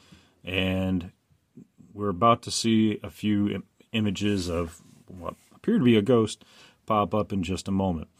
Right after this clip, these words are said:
So these people were actually driving around the cemetery for quite a while, like, about twenty minutes, it says in this video. Um, they're doing a time lapse, and they're only going about eight miles an hour. But now all of a sudden, an entity shows up.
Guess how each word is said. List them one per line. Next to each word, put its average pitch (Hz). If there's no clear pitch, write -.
So 160
these 180
people 269
were 175
actually 151
driving 113
around 117
the 110
cemetery 110
for 110
quite 127
a 123
while, 107
like, 92
about 98
twenty 123
minutes, 92
it 110
says 92
in 95
this 80
video. 85
Um, 87
they're 95
doing 92
a 82
time 104
lapse, 85
and 101
they're 127
only 127
going 117
about 113
eight 110
miles 107
an 107
hour. 101
But -
now 165
all 185
of 160
a 139
sudden, 151
an 120
entity 139
shows 87
up. 78